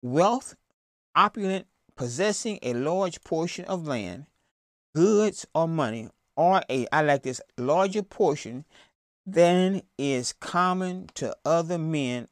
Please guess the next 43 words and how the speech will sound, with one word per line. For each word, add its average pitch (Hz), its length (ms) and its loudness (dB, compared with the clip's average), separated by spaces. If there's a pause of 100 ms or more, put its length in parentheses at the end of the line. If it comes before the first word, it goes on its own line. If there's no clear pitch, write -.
(100)
or 127 140 -4
to - 160 -8
men 147 420 -2
of 113 200 -6
like, 139 320 2 (340)
like, 135 460 -2 (120)
L 156 220 0
I 147 200 0
K 139 200 -4
E, 117 240 -6 (160)
rank, 117 460 -6 (340)
R 143 260 2
A 131 140 -4
N 127 220 -8
K. - 180 -8 (220)
So - 320 0
as 180 240 4
a 240 60 6
believer, 220 520 0 (1200)
whatever 185 540 2
you, 233 160 0 (180)
that's 156 180 0
good, 160 480 2
is 151 140 -4
in 156 100 -2
the 135 80 0
line 170 520 -2
of, 127 220 -6 (100)
of 127 160 -4
the 117 80 -6
word 160 340 -2
of 185 140 -8
God 151 340 -2
and 117 160 -8
life 185 240 -2
of 123 180 -10
God, 110 280 -4
the 135 80 -16
kingdom 180 320 -4
of 113 100 -8
God, 107 280 -6 (360)
you 190 480 -2 (380)
are 151 320 4